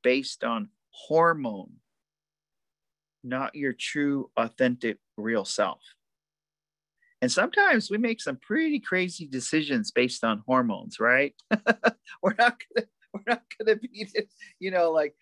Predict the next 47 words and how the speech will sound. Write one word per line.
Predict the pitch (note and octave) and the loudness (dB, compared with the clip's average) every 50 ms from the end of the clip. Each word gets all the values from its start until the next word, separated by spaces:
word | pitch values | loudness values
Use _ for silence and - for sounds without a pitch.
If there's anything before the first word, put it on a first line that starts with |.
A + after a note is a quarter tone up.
| _ _ _ _ _ _ _ _ _ _ _ _ | _ _ _ _ _ _ _ _ _ _ _ _
"He | - G3 E4+ G4 | -8 -4 -2 -2
was | F#4+ C#4+ E3+ - A#3 | -2 -2 -6 -4 -6
looking | A#3+ A#3+ - - D3+ C#3 | -6 -6 -4 -6 -10 -8
really | C#3 E3 G3 E4+ F#4+ G4+ G4 F4 | -6 -4 -2 0 2 0 0 0
good." | C4 C4 D4 A#3 F3 C#3+ C3+ B2+ - - - - - C6+ C6+ C6+ C6+ G#5+ A5+ A5+ - | 0 2 4 4 4 4 2 0 0 -2 -4 -4 -4 -2 0 0 0 -2 -8 -14 -14
<laughs> | - - G#4+ A#4+ - - _ _ _ | -4 0 2 2 2 0 _ _ _
I'm | G3 A3 A3 A3 | -2 0 2 2
a | G3 | 0
hetero, | C4 C#4+ G3 F3+ E3 D3+ C#3+ B2+ B2+ | 2 0 0 -2 -2 -4 -4 -4 -4
so | B2+ - C3+ C3 | -4 -6 -6 -4
that's, | B2+ C3 - - - - - _ _ A#3+ - _ _ | -4 -4 -4 -4 -8 -16 -20 _ _ -20 -20 _ _
"He | F4+ G#4 | 0 2
was | G#4+ G4+ G#4 - | 2 2 2 2
looking | C#4+ D4+ D4+ - - - - F3+ | 2 2 2 2 0 -4 -4 -4
really | F3+ G#3 A3+ C4 C4+ C4+ C4+ | -2 0 0 0 0 0 -2
good. | B3+ A#3 G#3+ G3+ F3 D#3 C#3+ C3+ C3+ _ _ _ _ _ _ _ _ _ | 0 0 2 2 2 0 -2 -6 -12 _ _ _ _ _ _ _ _ _
So, | - - E3+ D#3+ D#3 D#3 D3+ C#3+ C#3 | -12 -6 -4 -2 -2 -2 -2 -2 -2
uh, | |
I | C3+ C3 C3 | -2 -4 -2
had | D#3+ F#3 G3+ G#3 | -2 -2 -2 0
five | - G#3 G#3 G3+ G3 - | 2 2 2 2 0 -2
kids | - F#3+ F#3 E3 C#3 | -2 -2 -2 -2 -4
with | - - - - | -6 -8 -6 -8
him." | A2 G2+ G2+ G2 | -10 -10 -10 -6
No. | F#2 G2 | -2 0
<laughs> | A#2+ - - - - C6+ C6+ G#5+ G#5+ G#5+ A5 A5 A5+ A#5 A#5 - A4 - - A4+ A4+ - _ _ _ _ _ - | 0 0 0 0 4 6 6 6 6 2 -2 -6 -8 -10 -10 -8 -8 -2 -2 -2 -2 -2 _ _ _ _ _ 0
"And | F#4 G#4 G4+ | 0 2 4
then | G#4+ G#4+ G#4+ G#4+ | 4 2 2 2
this | G4+ G4 - | -2 0 2
other | G#4+ A4+ A#4+ B4 A#4 G#4 | 2 4 4 4 2 4
one | G4 E4+ D4 | 4 4 4
over | C4 B3+ A#3+ A#3+ | 4 4 2 2
here | A3+ A3+ A#3 A3 | 2 2 2 2
was | G#3+ G#3+ F#3+ G#3 A3 | 0 -2 -2 -2 -4
looking | A3+ A3 - G#3 F#3 F3 | -6 -4 -4 -8 -10 -4
pretty | - G#3 G3+ F#3 F3+ | -2 -2 -2 -2 -2
good. | E3 F#3+ F#3+ F3 D#3+ - _ _ _ | -4 -2 -2 -2 -4 -8 _ _ _
So | - - F4+ | -12 -4 -2
I | F#4 F#4 | 0 2
had | F#4+ F#4+ F#4 | 2 0 0
another | G4 F#4 G4+ G#4 G#4 G4+ G4 - | 0 0 0 0 0 -2 -4 -2
five | E4+ D#4+ D#4 C4 C4 - | 0 2 2 2 0 -2
kids | - D#4+ E4 C#4+ C#4 D4+ | -6 -8 -8 -8 -8 -10
with | E4+ - | -8 -4
him." | F#4+ G4 G4 F4 C#4 G3+ - _ | -4 -2 0 0 -2 -2 -4 _
<laughs> | - | 0
No. | F3+ F#3+ | 0 0